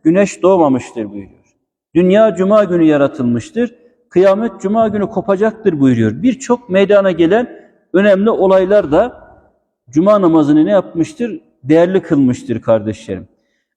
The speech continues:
Evet, şimdi buradaki vacip kelimesi bir dini hüküm olarak mı vacip? Yoksa böyle bir şey yapması gerekir mi?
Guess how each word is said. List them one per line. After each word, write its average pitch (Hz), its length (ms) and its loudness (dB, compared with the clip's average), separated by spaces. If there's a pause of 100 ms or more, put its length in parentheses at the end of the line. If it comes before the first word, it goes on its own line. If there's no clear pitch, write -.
Evet, 240 200 2
şimdi 247 300 -4
buradaki 226 500 0
vacip 226 440 0
kelimesi 202 800 -2 (420)
bir 190 220 -2
dini 202 340 4
hüküm 190 340 2
olarak 185 420 2
mı 143 120 0
vacip? 135 340 0 (500)
Yoksa 170 400 -2
böyle 202 260 2
bir 190 120 -4
şey 214 220 -4
yapması 190 480 0
gerekir 170 520 0
mi? 113 360 0